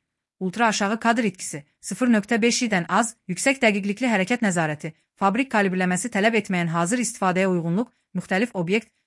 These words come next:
mühit və işıqlandırma şəraitində təkrar edilə bilən tapşırıqlar və eksoskelet teleoperasiyası ilə yüksək dəqiqlikli insan-robot hərəkət xəritələməsi. Gələcəkdə Real Man Robotics datasetə yeni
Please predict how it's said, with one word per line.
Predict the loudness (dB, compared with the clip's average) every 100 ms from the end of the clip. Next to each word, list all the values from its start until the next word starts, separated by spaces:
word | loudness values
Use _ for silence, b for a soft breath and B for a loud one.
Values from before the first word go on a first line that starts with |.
| _
mühit | 0 2 0
və | -2
işıqlandırma | 0 0 0 2 2
şəraitində | 4 2 2 2 0
təkrar | 0 0 2 4
edilə | 2 0
bilən | 0 0
tapşırıqlar | -2 -4 -6 -6 -6 -10 _ _
və | -8 -6
eksoskelet | -6 -4 -2 -2
teleoperasiyası | 0 -2 0 0 0 -2 0
ilə | 0 0
yüksək | 0 -2 2
dəqiqlikli | 2 2 -2 -4 -2 -2
insan-robot | 0 0 0 0 -2
hərəkət | -2 -2 -4
xəritələməsi. | -2 -4 -4 -6 -6 -10 -14 _ _
Gələcəkdə | -4 -2 -4 -2 -2 b b -2
Real | 2 4
Man | 2 2
Robotics | -2 -6 -10 -14 -18 -2
datasetə | 0 2 2 4 2 4 4
yeni | 6 4 2 -4